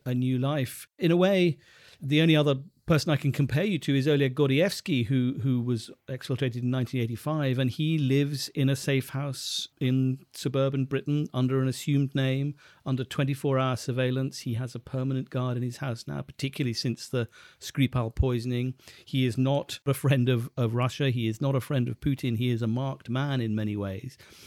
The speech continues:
He can't go to the pub. He can't go shop. You know, his whole life, he's a prisoner. He's a prisoner of history.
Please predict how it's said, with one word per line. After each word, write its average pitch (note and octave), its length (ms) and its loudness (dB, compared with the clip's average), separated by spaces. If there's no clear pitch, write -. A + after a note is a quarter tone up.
He C3+ 100 -4
can't B2+ 280 -4
go C3 120 0
to A#2 80 -4
the B2 60 -6
pub. B2+ 320 -4
He A#2 80 -2
can't B2 340 -4
go A#2+ 140 -2
shop. - 160 -8
You D3 80 4
know, C3 80 4
his D3+ 160 -4
whole F3+ 260 0
life, E3+ 480 -2
he's F#3+ 200 2
a A#3+ 60 0
prisoner. A#3+ 540 -2
He's E3+ 180 -2
a F3 40 2
prisoner F3 540 2
of D#3+ 120 2
history. C#3+ 560 -4